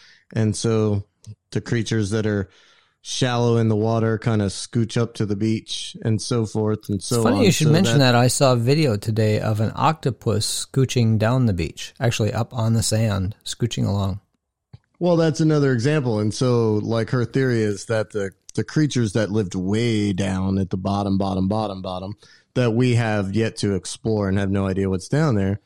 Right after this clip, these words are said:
Speaker 1: are starting to come up higher, you know, and, uh,
Speaker 2: Have you seen
Speaker 1: to,
Speaker 2: the
Speaker 1: to get
Speaker 2: documentary?
Speaker 1: food,
Speaker 2: Have you
Speaker 1: and
Speaker 2: seen
Speaker 1: now they're being discovered.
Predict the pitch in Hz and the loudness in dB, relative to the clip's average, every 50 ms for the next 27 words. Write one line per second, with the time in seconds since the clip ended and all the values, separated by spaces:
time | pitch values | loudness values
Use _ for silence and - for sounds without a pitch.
0 | _ _ _ _ _ _ _ _ _ - 117 113 104 - - 139 131 131 123 117 | _ _ _ _ _ _ _ _ _ -2 -2 -2 -2 -2 -2 0 0 2 2 2
1 | 110 - - 107 - - - 117 107 104 98 - - 113 107 - - - - - | 0 0 -2 -4 -4 -2 -2 -2 0 -2 -2 -4 -4 -6 -4 -4 -6 -8 -8 -6
2 | - 131 127 131 120 101 92 87 87 90 101 95 - _ _ _ _ _ _ _ | -4 -2 -2 0 0 0 0 0 0 -2 -4 -4 -8 _ _ _ _ _ _ _
3 | _ _ _ _ _ _ _ _ _ _ _ _ _ _ _ _ - 110 107 98 | _ _ _ _ _ _ _ _ _ _ _ _ _ _ _ _ -2 0 0 0
4 | 92 95 98 - _ - - - - 120 117 113 110 107 107 101 98 95 95 95 | 0 -2 -2 -4 _ -16 -18 -8 -4 -2 0 0 0 2 0 0 0 0 -2 -2
5 | 95 95 95 - _ - 135 127 120 156 170 165 - 202 208 202 196 190 143 160 | -2 -4 -6 -8 _ -4 -2 0 2 2 2 2 2 2 4 4 4 4 4 4
6 | 160 156 151 160 156 156 151 156 160 - - 156 156 165 170 156 127 113 110 107 | 4 4 4 4 4 4 4 4 4 4 2 4 4 6 6 4 4 2 0 -2
7 | - - _ _ _ - 135 120 131 127 120 120 123 123 123 117 113 113 101 107 | -4 -10 _ _ _ -4 0 2 2 4 4 4 4 4 4 2 2 0 0 0
8 | 110 107 104 104 98 98 92 - - 127 127 117 104 - - 113 | 2 2 2 0 0 -2 -4 -4 -2 -2 -2 -2 -4 -6 -8 -10